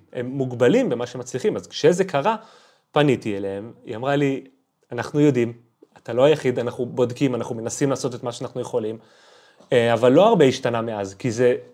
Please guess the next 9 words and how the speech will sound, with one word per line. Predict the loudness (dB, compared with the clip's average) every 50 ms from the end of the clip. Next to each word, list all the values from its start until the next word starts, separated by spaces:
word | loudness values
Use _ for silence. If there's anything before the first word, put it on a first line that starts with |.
| _ _
זה | -6 -6 -2
באמת | -2 2 0 0 0 0
מעליהם. | 0 0 2 2 2 0 0 -4 -8 -12 -16 _ -20 _ _ _ _ _ _ _
ואם | 0 2 2 2 4
בעבר, | 2 2 0 -2 2 2 2 2 2 -4 -10 _ _ _ _ _ _ _ _ _ _ -14
לפני | -14 -8 -4 0 0 0
חודשיים, | 0 0 -4 -2 -2 -2 -2 -2
שלושה, | -4 -8 -10 -6 -2 0 0 0 -2 -4 -6 -8
ארבעה, | -8 -2 0 2 2 2